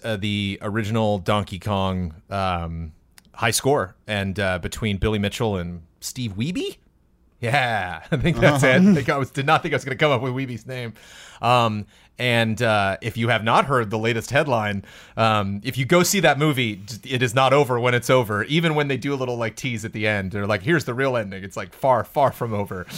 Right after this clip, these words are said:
You really gotta boot up that Wikipedia <laughs> page and read all of the crazy developments that have happened since. But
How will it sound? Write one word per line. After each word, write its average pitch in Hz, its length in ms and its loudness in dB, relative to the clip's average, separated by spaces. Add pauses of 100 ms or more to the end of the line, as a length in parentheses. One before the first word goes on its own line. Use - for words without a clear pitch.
(200)
You 117 140 -2
really 120 200 4
gotta 107 280 2
boot 101 340 -2
up 104 120 -2
that 110 100 -4
Wikipedia 104 480 -4
<laughs> - 100 4
page - 320 2
and 147 120 2
read 131 180 0
all 127 200 4
of 123 100 2
the 117 80 -4
crazy 113 280 -4
developments 107 500 -6
that 104 80 -12
have 95 100 -12
happened 95 280 -8
since. 95 400 -14 (460)
But 107 420 -2